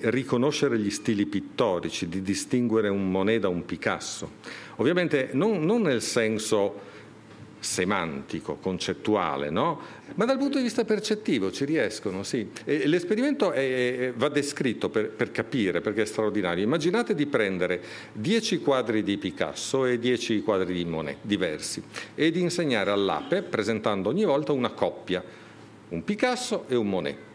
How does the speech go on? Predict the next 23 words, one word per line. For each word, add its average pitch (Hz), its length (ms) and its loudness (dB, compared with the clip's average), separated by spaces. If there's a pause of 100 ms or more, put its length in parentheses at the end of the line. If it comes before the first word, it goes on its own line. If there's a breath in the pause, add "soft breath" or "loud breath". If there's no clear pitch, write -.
(160)
Allora, 143 280 4
se 175 200 -2
tu 254 100 2
atterri 127 760 2
sopra 92 320 0
il 87 100 0
Picasso, 208 720 0
finto, 170 500 -4 (340 loud breath)
eh, 107 480 4
ti 240 120 2
do 143 140 4
un 139 120 2
po' 131 160 4
di 107 200 4
acqua 107 300 0
zuccherata. - 680 -4 (140)
Hm? 175 120 0 (300 loud breath)
Se - 180 2
atterri 110 540 0
sopra 107 300 0
il 170 80 2
Monet, 180 300 2 (260)
niente. 78 640 -4